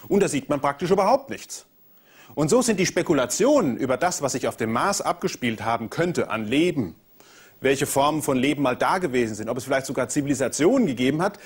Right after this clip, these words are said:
der Grund gewesen, ganz am Anfang des amerikanischen Raumfahrt- und des russischen Raumfahrtprogrammes Satelliten dorthin zu schicken. Und die richtigen,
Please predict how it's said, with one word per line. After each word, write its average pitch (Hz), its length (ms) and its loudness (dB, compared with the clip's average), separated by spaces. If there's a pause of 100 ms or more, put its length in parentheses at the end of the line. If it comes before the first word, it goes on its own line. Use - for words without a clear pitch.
(180)
der 147 120 2
Grund 254 360 4
gewesen, 185 420 4
ganz 233 320 2
am 156 200 -2
Anfang 160 480 0 (220)
des 143 120 -4
amerikanischen 156 640 0
Raumfahrt- 180 480 0
und 147 100 0
des 117 120 -4
russischen 190 320 2
Raumfahrtprogrammes 170 760 0 (120)
Satelliten 196 480 2
dorthin 110 240 -2
zu - 100 -8
schicken. - 260 -10 (1300)
Und 165 160 2
die 139 80 4
richtigen, 180 540 2